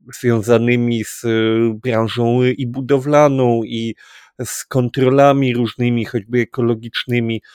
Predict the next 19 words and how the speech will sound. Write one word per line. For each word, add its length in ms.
e, 240
i 160
z 140
filmowaniem. 800
No, 100
że 100
po 100
prostu 540
dron 420
jako 240
narzędzie 460
profesjonalne 960
jest 480
wykorzystywany, 960
zresztą 340
nie 220
tylko 320
w 60
Rosji, 420